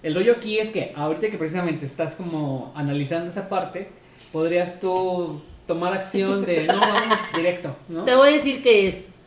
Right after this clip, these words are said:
Speaker 2: es la cultura del uso de las apps. Lo que ya hablamos en las apps de ligue.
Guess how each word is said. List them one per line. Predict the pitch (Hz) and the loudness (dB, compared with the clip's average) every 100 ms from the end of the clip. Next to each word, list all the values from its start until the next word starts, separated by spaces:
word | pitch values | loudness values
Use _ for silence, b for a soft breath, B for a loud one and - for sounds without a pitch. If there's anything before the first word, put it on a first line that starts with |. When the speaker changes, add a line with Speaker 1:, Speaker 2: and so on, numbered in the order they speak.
| - - - - _ - - | -20 -20 -20 -20 _ -20 -6
Speaker 2:
es | 208 | 0
la | 247 | 2
cultura | 233 196 208 214 | 4 4 4 4
del | 196 | 4
uso | 170 - 175 | 2 -2 -2
de | 165 | -2
las | 160 160 | -4 -4
apps. | 180 165 - - - - _ b b b b - | -4 -4 -6 -12 -20 -20 _ b b b b -4
Lo | 170 | -2
que | 165 | -2
ya | 156 156 | -2 -2
hablamos | 160 170 170 | -2 -4 -6
en | 156 | -8
las | 139 131 | -6 -6
apps | 143 | -6
de | 160 | -6
ligue. | 160 175 175 | -6 -6 -8